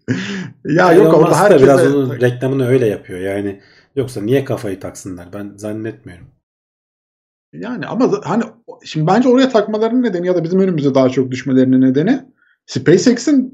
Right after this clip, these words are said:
Speaker 1: başarıları yani. Adamlar çünkü sürekli koşturuyor yani. Diğer
Speaker 2: Hayır, bir de
Speaker 1: firmalardan biz
Speaker 2: şartları zorluyorlar, itekliyor
Speaker 1: Evet.
Speaker 2: yani SpaceX.
Speaker 1: O kadar biz
Speaker 2: Dolayısıyla
Speaker 1: diğer
Speaker 2: o yüzden
Speaker 1: firmalardan
Speaker 2: karşılaşmaları
Speaker 1: görmüyoruz ki bir
Speaker 2: normal
Speaker 1: şeyler.
Speaker 2: yani.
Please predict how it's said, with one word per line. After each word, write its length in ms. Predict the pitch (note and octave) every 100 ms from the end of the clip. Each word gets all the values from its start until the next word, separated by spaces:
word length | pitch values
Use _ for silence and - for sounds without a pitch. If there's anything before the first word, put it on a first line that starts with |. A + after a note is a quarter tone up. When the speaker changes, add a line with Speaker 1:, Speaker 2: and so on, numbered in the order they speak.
| D3
Speaker 1:
başarıları 500 | D3 D#3+ C#3 C3+ C3
yani. 220 | B2+ B2+
Adamlar 380 | C3+ D3+ F3+ G3+
çünkü 180 | C4 C4+
sürekli 460 | - A3 C4 G3+
koşturuyor 520 | E3+ C#3+ - C#3 C3 B2+
yani. 280 | B2 B2+ B2+
Diğer 200 | D3+ D#3+
Speaker 2:
Hayır, 160 | G#2+
bir 40 | G#2
de 40 |
Speaker 1:
firmalardan 280 | D3+ E3 -
biz 160 | - -
Speaker 2:
şartları 420 | A2 A2+ C3 C3+
zorluyorlar, 560 | A#2+ A2 G#2+ C3+ C#3+ G2
itekliyor 380 | - G#3 E3+
Speaker 1:
Evet. 100 | G3+
Speaker 2:
yani 200 | B2 F#2+
SpaceX. 380 | F2+ - G2 F#2+
Speaker 1:
O 100 | C#3+
kadar 240 | F3 F3 G3+
biz 60 |
Speaker 2:
Dolayısıyla 320 | A3 - F#3+
Speaker 1:
diğer 120 | G3+ G3
Speaker 2:
o 20 |
yüzden 160 | -
Speaker 1:
firmalardan 240 | G3+ G#3 -
Speaker 2:
karşılaşmaları 440 | - - B2 B2+ B2
Speaker 1:
görmüyoruz 80 | B2+
ki 60 | B2
bir 40 |
Speaker 2:
normal 240 | B2 C#3+
Speaker 1:
şeyler. 160 | C#3 A2
Speaker 2:
yani. 160 | -